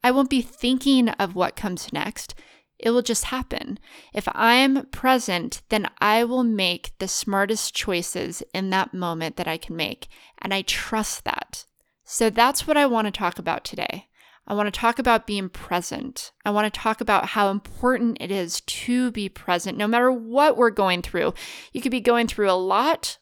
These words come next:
or nothing at all. Either way, when we are present, that's where we live our lives. Like, that's where life is actually lived. It's not lived in the past. It's not lived in the future. It is lived right here,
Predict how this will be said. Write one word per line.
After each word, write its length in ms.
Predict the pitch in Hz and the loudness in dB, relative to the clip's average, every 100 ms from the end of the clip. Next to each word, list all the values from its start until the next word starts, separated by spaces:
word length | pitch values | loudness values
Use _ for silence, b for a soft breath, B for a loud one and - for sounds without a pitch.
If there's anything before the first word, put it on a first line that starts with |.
| _ - | _ 0
or 420 | 254 269 277 262 - | 4 6 6 4 -2
nothing 520 | 226 233 254 262 240 | 0 0 2 2 2
at 140 | 220 - | 2 2
all. 480 | 254 214 - 202 b b _ _ | 4 4 2 -4 b b _ _
Either 340 | 247 262 220 | 0 4 4
way, 540 | 202 262 254 - - - B B | 4 4 4 2 -4 -10 B B
when 200 | - 220 | -4 -2
we 180 | 208 247 | 2 4
are 160 | 247 202 | 6 4
present, 800 | - - 185 190 269 320 - - - 190 | -2 0 0 2 2 2 -2 -14 -16 -2
that's 380 | 220 262 330 - | 2 2 2 0
where 180 | 240 220 | 2 2
we 140 | 208 | 2
live 180 | 190 185 | 0 0
our 140 | 180 165 | 0 0
lives. 500 | 160 - - - - _ | 0 -2 -4 -12 -14 _
Like, 200 | 208 202 | -4 0
that's 260 | 233 262 - | 0 2 2
where 140 | 277 | 2
life 480 | 240 190 185 202 - - | 2 4 4 4 -4 -4
is 300 | 208 185 175 | 0 0 0
actually 380 | - 185 - 175 | -2 -2 -4 -4
lived. 560 | - 214 - - - - b b | 0 0 0 -8 -14 -18 b b
It's 160 | - 214 | -8 2
not 180 | 220 240 | 2 4
lived 200 | 240 262 | 2 2
in 100 | 254 | 2
the 80 | |
past. 580 | 262 - - - - - _ | 0 -2 -2 -4 -12 -18 _
It's 200 | 196 - | -10 -6
not 200 | 196 196 | -2 0
lived 200 | 233 220 | -2 -2
in 100 | 254 | -2
the 80 | 269 | -2
future. 540 | - 175 170 170 165 - | -4 -8 -6 -6 -6 -6
It 100 | 196 | -6
is 200 | 190 196 | -4 -4
lived 320 | 190 175 - - _ | -4 -6 -16 -18 _
right 360 | - 185 214 262 | -14 0 2 2
here, 460 | - 180 - - | -4 -4 -4 -6